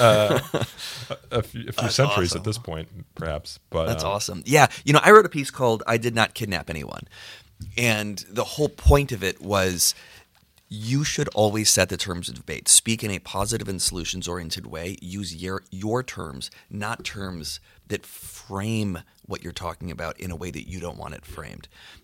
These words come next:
Speaker 2: And there was a cr-, classic tweet where a guy said, "I did not kidnap anyone," right?
Speaker 1: Yeah. "Richard Nixon, I'm not a crook."
Speaker 2: <laughs> "Richard Nixon, I'm not a crook." You listen to that,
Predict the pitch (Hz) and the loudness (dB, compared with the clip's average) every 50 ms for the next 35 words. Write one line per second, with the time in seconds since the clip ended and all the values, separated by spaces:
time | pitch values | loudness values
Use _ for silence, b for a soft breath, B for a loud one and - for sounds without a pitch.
0 | b - 98 92 87 95 87 87 87 - - - - - - - - - - - | b -8 -8 -6 -6 -6 -6 -6 -6 -6 -8 -8 -14 -16 -16 -16 -16 -14 -10 -10
1 | 92 101 - 107 95 - - - 95 - - - - 85 82 78 78 85 80 80 | -8 -6 -6 -8 -8 -8 -10 -8 -8 -8 -8 -8 -10 -8 -8 -8 -8 -6 -6 -6
2 | 82 - - - 71 - - 87 87 - 85 78 80 80 - _ - _ - - | -6 -6 -6 -6 -6 -6 -6 -8 -8 -10 -12 -10 -10 -10 -12 _ -20 _ -16 -14
3 | 110 - - - - - - - - - 95 62 - - - 78 - - - 101 | -12 -12 -12 -14 -14 -16 -18 -18 -16 -14 -14 -14 -12 -10 -10 -8 -8 -6 -6 -4
4 | 98 92 87 90 B B B 117 123 120 - 117 113 113 110 - 107 95 98 104 | -4 -6 -8 -10 B B B 4 4 4 6 6 6 6 6 6 2 4 4 6
5 | 107 101 95 - - - 110 80 - - - - - - - - 107 135 135 - | 6 4 4 4 0 -2 -4 -4 -4 -6 -10 -10 -10 -12 -10 -4 -2 -2 -2 0
6 | - 151 135 127 127 131 - - 131 123 120 - 113 120 117 117 117 113 110 110 | -2 -2 0 0 -2 0 2 2 2 0 -2 -4 -4 -2 -2 0 0 0 -2 -2
7 | - - 180 - B B B B 123 127 120 160 190 - - 196 - 143 120 117 | 0 -2 -2 -2 B B B B -4 -2 0 2 2 2 2 0 -2 -2 -4 -4
8 | 110 107 | -4 -4